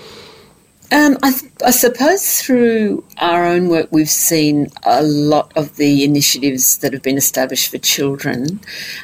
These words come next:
um, and they seem to be, you know, highly successful and really fantastic. I mean, there are quite a lot of different, um, examples of, of arts projects and of history, local history and local,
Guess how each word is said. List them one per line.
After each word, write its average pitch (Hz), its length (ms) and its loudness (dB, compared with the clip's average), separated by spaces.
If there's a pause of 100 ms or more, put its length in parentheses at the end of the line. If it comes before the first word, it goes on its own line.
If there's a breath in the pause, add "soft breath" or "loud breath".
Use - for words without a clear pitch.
um, 143 380 -2
and 160 200 2
they 170 220 2
seem 156 360 -2
to 139 140 -10
be, 127 380 -6 (260)
you 151 80 -2
know, 120 200 -6
highly 147 600 -2
successful - 840 -6
and 135 260 -4
really 139 420 -2
fantastic. - 840 -4
I 113 60 -2
mean, 135 160 -2
there 131 120 0
are 131 60 -4
quite 127 420 -4
a 139 80 -2
lot 131 360 -4
of - 160 -10
different, 123 400 -8 (760 loud breath)
um, 127 300 -2
examples 135 880 -2
of, 120 520 -6
of 139 160 0
arts 120 440 -4
projects 123 800 -4
and 120 300 -6
of 127 300 -4
history, - 640 -2
local 127 260 -6
history 135 640 -2
and 131 100 -4
local, 131 400 -6